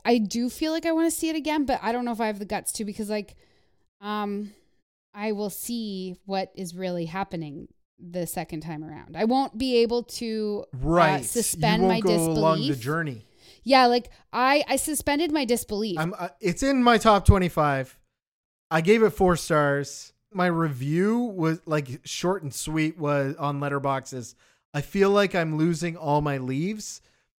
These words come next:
Speaker 2: This single phrase broke me and expressed how wonderfully written this film is. Hopkins crushes this role as I sit through the credits silent." So it moved me. It very much moved me, but I don't know if I'll be,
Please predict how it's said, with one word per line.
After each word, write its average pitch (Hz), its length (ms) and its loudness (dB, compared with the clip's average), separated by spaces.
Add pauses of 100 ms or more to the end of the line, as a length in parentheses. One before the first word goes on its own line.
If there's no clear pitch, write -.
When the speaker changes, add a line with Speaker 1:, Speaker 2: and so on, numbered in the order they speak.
(120)
Speaker 2:
This 151 180 0
single 202 420 2
phrase 165 480 -2
broke 143 400 0
me 135 300 -4 (340)
and 151 120 -2
expressed 151 420 -2
how 156 140 0
wonderfully 151 680 0
written 139 320 -2
this 127 200 -8
film 107 260 -12
is. 104 320 -12 (760)
Hopkins 165 540 2
crushes 156 480 -2
this 143 200 -6
role 135 300 -2
as 127 200 -8
I 139 80 -4
sit 151 380 -8
through 139 180 -2
the 135 100 -4
credits 120 440 -4
silent." 104 460 -10 (180)
So 151 480 4 (540)
it 202 140 8
moved 226 380 10
me. 147 320 -2
It 147 100 0
very 226 240 6
much 220 240 4
moved 170 220 -2
me, 156 100 -2
but 147 160 -2
I 147 100 0
don't 147 220 -2
know 143 260 0
if 127 120 -6
I'll 123 160 -2
be, 117 300 -8